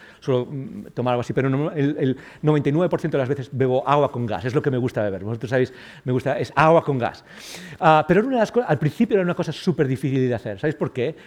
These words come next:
Porque es, eh, has habituado es-, ese, esa respuesta, ¿sí o no? Cuando tú quedas con unos amigos y vas a un bar y el camarero viene y te pregunta, "¿Qué es lo que quieres tomar?", por años y años mi respuesta ha sido, "¿Qué? Un tercio".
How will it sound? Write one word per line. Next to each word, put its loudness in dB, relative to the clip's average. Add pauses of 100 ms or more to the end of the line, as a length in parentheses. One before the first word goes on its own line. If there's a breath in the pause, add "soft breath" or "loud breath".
(160 loud breath)
Porque 2
es, -2
eh, 2
has 0
habituado 4
es-, -6
ese, -6
esa -4
respuesta, -2
¿sí 0
o 4
no? 0 (220 loud breath)
Cuando 0
tú 2
quedas 6
con 0
unos 0
amigos 2
y -4
vas 2
a 0
un 2
bar 2 (180 loud breath)
y 2
el 4
camarero 2
viene 2
y -4
te -2
pregunta, 0
"¿Qué 0
es 2
lo -2
que -4
quieres -2
tomar?", 2 (260 loud breath)
por 4
años 4
y 6
años 4
mi 2
respuesta 2
ha 2
sido, 0
"¿Qué? -4 (260)
Un -2
tercio". -4